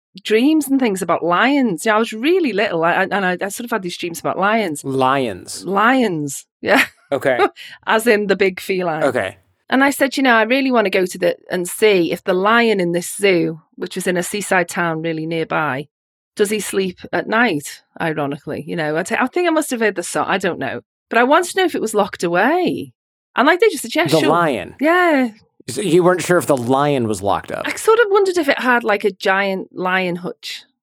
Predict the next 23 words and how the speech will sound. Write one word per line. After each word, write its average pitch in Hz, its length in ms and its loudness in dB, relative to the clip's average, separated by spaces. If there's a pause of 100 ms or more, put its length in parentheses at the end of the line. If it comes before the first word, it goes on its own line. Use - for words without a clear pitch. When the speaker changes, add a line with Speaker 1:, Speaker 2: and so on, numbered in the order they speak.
(120)
Speaker 1:
like 175 200 -6
a 170 60 -8
rabbit, 156 500 -6
or 165 120 -4
whether 175 240 -2
they 160 120 -2
let 160 160 0
it 143 40 2
Speaker 2:
Okay. 127 200 -2
Speaker 1:
roam 156 140 -4
around. 139 420 -4
Well, 220 200 2
it, - 100 -4
it 240 200 -2
turns 311 300 0
out 180 140 2
they 175 100 -2
let 175 160 0
it - 80 -10
roam 170 220 0
around, 151 560 -2
<laughs> - 40 -20
right? - 360 -8